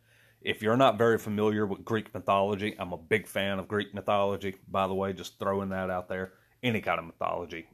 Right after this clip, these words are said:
honestly, but yeah, I'm a big fan of Greek mythology. Pan is a god that looks very similar to the Cyclops that we ended up getting in the movie. His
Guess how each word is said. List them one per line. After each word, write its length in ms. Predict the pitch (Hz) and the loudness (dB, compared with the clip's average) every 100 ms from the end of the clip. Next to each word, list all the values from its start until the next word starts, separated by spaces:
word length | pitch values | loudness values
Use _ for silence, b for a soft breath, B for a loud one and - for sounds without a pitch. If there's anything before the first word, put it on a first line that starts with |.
| _ | _
honestly, 480 | - 90 92 - 95 | -6 -4 -4 -6 -6
but 240 | 85 87 92 | -6 -8 -2
yeah, 180 | 87 | -2
I'm 120 | 82 87 | -2 -6
a 40 | |
big 240 | 85 98 | -6 -6
fan 240 | - 101 92 | -4 -6 -6
of 140 | 85 | -10
Greek 320 | 98 95 90 | -8 -8 -10
mythology. 560 | 92 95 92 92 85 92 b b b b | -12 -6 -6 -6 -8 -12 b b b b
Pan 580 | - - 143 156 180 190 - _ _ _ _ _ _ _ - - | -6 0 2 2 0 -4 -8 _ _ _ _ _ _ _ -20 -6
is 520 | 120 113 107 107 95 - | 0 2 4 2 -4 -8
a 80 | 101 | -8
god 640 | 92 104 98 92 90 85 b b b b b - | 0 4 4 4 0 -6 b b b b b -2
that 180 | 107 110 | 0 4
looks 200 | 110 - | 2 0
very 340 | 98 110 104 | 0 0 0
similar 600 | 92 - 120 107 98 101 | -4 -4 0 0 0 -2
to 140 | 92 110 | -2 -6
the 120 | 85 | -6
Cyclops 720 | - 101 98 90 90 85 - | -8 -6 -6 -4 -4 -4 -6
that 200 | 104 95 | -6 -6
we 320 | 92 92 90 | -6 -6 -4
ended 220 | 92 95 90 | -4 -4 -4
up 220 | 90 92 | -6 -6
getting 420 | 107 95 90 85 | -4 -2 -4 -8
in 240 | 98 92 90 | -8 -8 -8
the 60 | |
movie. 460 | 87 87 85 - - b b b b | -10 -10 -12 -14 -20 b b b b
His 500 | - 95 87 - | -6 -4 -6 -12